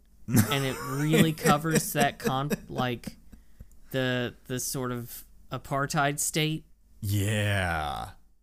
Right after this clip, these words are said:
Speaker 1: Yeah. I think it would have to. I think it gets
Speaker 2: I,
Speaker 1: real
Speaker 2: there's
Speaker 1: gritty.
Speaker 2: no way it couldn't.
Speaker 1: And obviously,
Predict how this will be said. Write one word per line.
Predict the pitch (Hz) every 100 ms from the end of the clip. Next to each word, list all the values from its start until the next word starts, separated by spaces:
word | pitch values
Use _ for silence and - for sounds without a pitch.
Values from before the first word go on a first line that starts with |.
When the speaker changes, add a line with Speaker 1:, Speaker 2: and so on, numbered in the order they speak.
| _ - -
Speaker 1:
Yeah. | 101 196 339 311 - - - - -
I | 160
think | 240 233
it | 240
would | 202
have | 156 285 285 - -
to. | 107 76 65 - - _ _ _ - -
I | 156
think | 220 202
it | 175
gets | 147 160 170
Speaker 2:
I, |
Speaker 1:
real | 120 135 151
Speaker 2:
there's | 143
Speaker 1:
gritty. | 120 131 233
Speaker 2:
no |
way | 196 208
it | 175 -
couldn't. | - 285 254 101 - - -
Speaker 1:
And | 160
obviously, | 185 269 262 185 135 - 127 113 104 104